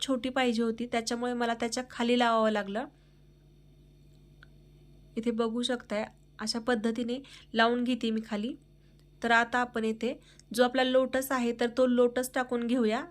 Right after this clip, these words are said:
आणि लोटस आपण असा टाकू शकतो किंवा जे कमळ आहे, तर ते वरती करून टाकू शकतो. तर इथे कमळ वरती करून टाकायचं आहे,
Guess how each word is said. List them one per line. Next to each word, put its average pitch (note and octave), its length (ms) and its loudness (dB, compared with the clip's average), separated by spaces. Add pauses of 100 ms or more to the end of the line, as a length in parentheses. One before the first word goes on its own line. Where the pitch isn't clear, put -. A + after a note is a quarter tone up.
(120)
आणि A3 260 -2
लोटस B3 360 0
आपण B3 200 -2
असा B3 260 2
टाकू C#4 260 -6
शकतो C4 420 -4
किंवा B3 240 0 (460)
जे B3 120 2
कमळ C4 340 2
आहे, B3 300 4
तर B3+ 140 0
ते C4+ 80 0
वरती B3 380 2
करून C4+ 260 -2
टाकू B3 240 -2
शकतो. - 460 -6 (380)
तर A#3 60 2
इथे B3 180 4
कमळ B3+ 320 2
वरती B3+ 340 2
करून C4 300 -2
टाकायचं A#3 440 -2
आहे, A3+ 200 0